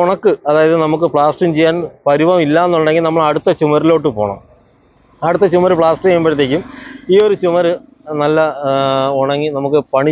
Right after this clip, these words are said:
ചെയ്യാൻ സൗകര്യത്തിന് അത് കിടക്കും. അപ്പോൾ അങ്ങനെ ചെയ്യുന്നതായിരിക്കും ഏറ്റവും നല്ലത്. പിന്നെ നമ്മളിവിടെ ഇപ്പം പ്ലാസ്റ്ററിങ്ങിന് ഉപയോഗിച്ചിരിക്കുന്ന സിമന്റ്, ആ, റാംകോയാണ്. റാംകോ സിമന്റ് ഞാൻ കഴിഞ്ഞൊരു വീഡിയോയിൽ പറഞ്ഞായിരുന്നു. നമുക്ക് പ്ലാസ്റ്ററിങ് ചെയ്യാൻ ബെറ്റർ സിമന്റ് എന്ന് പറയുന്നത് റാംകോ, ശങ്കർ,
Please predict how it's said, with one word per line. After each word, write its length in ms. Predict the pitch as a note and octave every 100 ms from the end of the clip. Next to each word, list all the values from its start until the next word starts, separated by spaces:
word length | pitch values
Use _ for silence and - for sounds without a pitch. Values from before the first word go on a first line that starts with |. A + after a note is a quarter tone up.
| C#3
ചെയ്യാൻ 200 | C#3 C#3+ C#3
സൗകര്യത്തിന് 540 | C3 C3 D3 B2 B2 E3+ - - - - B2+
അത് 80 | C3+
കിടക്കും. 300 | A#2 G#2 G2+ - _ -
അപ്പോൾ 140 | C#3+ D3
അങ്ങനെ 300 | C#3+ E3+ F#3+ -
ചെയ്യുന്നതായിരിക്കും 680 | D3 D#3 E3 D3+ C3 B2 F3 _ _ A#2+
ഏറ്റവും 400 | C3 - F3 F3 D#3
നല്ലത്. 300 | A2+ G2+ F#2 G#2+ _ _ _ -
പിന്നെ 160 | C#3+ D3
നമ്മളിവിടെ 340 | D3 D#3 D3+ D#3+
ഇപ്പം 220 | D3+ E3 E3 - -
പ്ലാസ്റ്ററിങ്ങിന് 500 | C#3 C#3+ E3 D#3+ D#3
ഉപയോഗിച്ചിരിക്കുന്ന 520 | C#3 D#3+ D#3 D3+ D#3 C#3
സിമന്റ്, 400 | C#3+ C#3 D#3 C3+ E3+ - _ -
ആ, 80 | B2+ C3
റാംകോയാണ്. 520 | C#3+ D3 B2+ G2+ A2+ - - _ _ _ - C#3
റാംകോ 260 | C#3+ D3+ E3 D#3
സിമന്റ് 260 | D#3 D#3 D#3
ഞാൻ 80 | D3+
കഴിഞ്ഞൊരു 300 | D3 D#3 D#3 D3+
വീഡിയോയിൽ 240 | D#3 D#3 C#3+
പറഞ്ഞായിരുന്നു. 460 | C#3+ D3 C3+ A#2+ C3 C#3
നമുക്ക് 200 | C#3+ D#3 E3+
പ്ലാസ്റ്ററിങ് 500 | D3 D#3 - F3+ D#3+
ചെയ്യാൻ 180 | D#3 D#3 D3
ബെറ്റർ 240 | C3 B2+ E3+ D#3
സിമന്റ് 280 | C#3+ C#3 C#3
എന്ന് 100 | C3
പറയുന്നത് 300 | B2 C3+ B2+
റാംകോ, 340 | B2+ C3 C3 C#3 C#3
ശങ്കർ, 320 | C3 C3